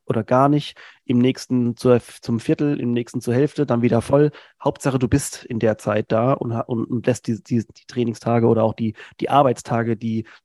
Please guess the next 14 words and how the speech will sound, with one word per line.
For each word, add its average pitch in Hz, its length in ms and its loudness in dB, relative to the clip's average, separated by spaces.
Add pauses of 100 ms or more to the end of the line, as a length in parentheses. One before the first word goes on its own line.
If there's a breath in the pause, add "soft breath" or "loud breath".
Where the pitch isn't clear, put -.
(200)
die 107 160 -2
Tage, 143 400 2
an 120 100 -2
denen 120 160 4
du 117 100 0
an - 60 -4
etwas 117 300 -4
arbeitest, 113 680 -2
einfach 120 300 -8
nicht 110 260 -8
aus. 120 260 -4 (340 loud breath)
Und, 110 240 0
äh, 110 200 2
ja, - 140 -2